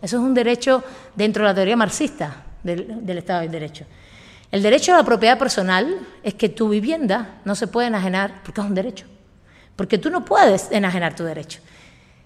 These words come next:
Claro, esto es, esto es un problema lo que yo estoy planteando porque la gente en Cuba también quería que eso pasara.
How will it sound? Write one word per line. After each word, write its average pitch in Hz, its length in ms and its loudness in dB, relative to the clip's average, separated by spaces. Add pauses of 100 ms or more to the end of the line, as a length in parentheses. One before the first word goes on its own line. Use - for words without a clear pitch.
(140)
Claro, 202 300 0 (260)
esto 247 220 -2
es, - 380 -10
esto 247 240 -2
es 202 100 -2
un 220 140 0
problema 214 420 2
lo 233 80 6
que 202 60 2
yo 202 40 4
estoy 202 140 0
planteando 240 480 2
porque 196 240 -4
la 160 140 -2
gente 214 220 -2
en 226 80 0
Cuba 269 340 -4
también 165 220 -10
quería 160 220 -10
que 156 100 -12
eso 156 120 -12
pasara. 147 460 -14